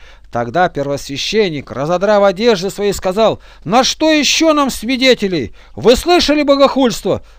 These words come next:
Как вам кажется?» А они же все признали его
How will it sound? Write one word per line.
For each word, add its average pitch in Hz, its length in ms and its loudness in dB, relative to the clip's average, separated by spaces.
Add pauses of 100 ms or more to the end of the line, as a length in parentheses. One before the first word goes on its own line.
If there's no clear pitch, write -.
(120)
Как 285 280 4
вам 262 160 4
кажется?» 151 640 0 (680)
А 131 160 0
они 196 200 -2
же 156 160 -4
все 180 180 -6
признали 170 640 -4
его 180 480 -2